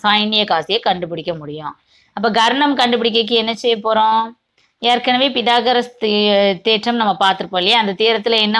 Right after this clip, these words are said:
வரும்? கர்ணம் squared equal to பக்கம் ஸ்கொயர். சாரி, கர்ணம் squared equal to என்ன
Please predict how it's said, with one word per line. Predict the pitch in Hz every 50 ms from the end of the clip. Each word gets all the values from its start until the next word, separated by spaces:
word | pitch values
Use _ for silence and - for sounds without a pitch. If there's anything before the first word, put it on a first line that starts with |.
| 226 226
வரும்? | 220 240 277 339 381 - _ _ _ _ _ _ _ _ _ -
கர்ணம் | 220 214 208 233 262 285 285 285 285
squared | - 254 247 233 240 226 226 214
equal | 196 - - 220 220 214 214 214 -
to | 269 277 311 427 453 - _ _ _ _ _ _ -
பக்கம் | 220 214 214 - - 240 233 208 214
ஸ்கொயர். | - 185 175 160 - - - _ _ _ _ _ _ _ -
சாரி, | 175 151 151 151 175 180
கர்ணம் | 180 180 185 208 220 226 226 220
squared | - 226 214 202 202 196 185
equal | - 208 202 202
to | 233 226
என்ன | 208